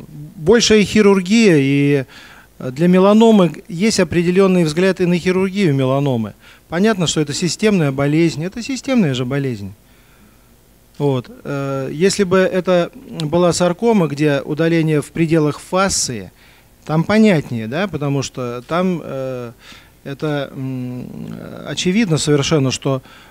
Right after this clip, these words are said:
опухоль растет в пределах, э, пространств межфасциальных. И поэтому термин «compartmental» означает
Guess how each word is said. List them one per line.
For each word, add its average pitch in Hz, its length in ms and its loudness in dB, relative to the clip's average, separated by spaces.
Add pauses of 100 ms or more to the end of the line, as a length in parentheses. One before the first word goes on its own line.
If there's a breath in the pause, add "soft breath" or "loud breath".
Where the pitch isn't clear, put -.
(120)
опухоль 180 460 2
растет 156 400 2
в - 40 -18
пределах, 160 640 2 (200)
э, 143 280 -4
пространств 165 800 2 (560 soft breath)
межфасциальных. 147 1080 0 (440 soft breath)
И 147 40 -8
поэтому 160 500 2 (340 loud breath)
термин 165 500 2
«compartmental» 156 1080 0 (160)
означает 160 720 0